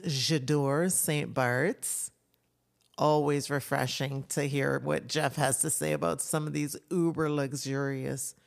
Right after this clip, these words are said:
resorts. And he's also got another one where he went down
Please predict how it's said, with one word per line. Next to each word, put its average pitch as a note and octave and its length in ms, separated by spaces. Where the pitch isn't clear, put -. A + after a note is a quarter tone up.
resorts. C3 1080
And E3+ 800
he's E3+ 280
also F3 400
got F#3 220
another E3 520
one D3 340
where D#3 180
he D3+ 180
went D#3 380
down D#3 480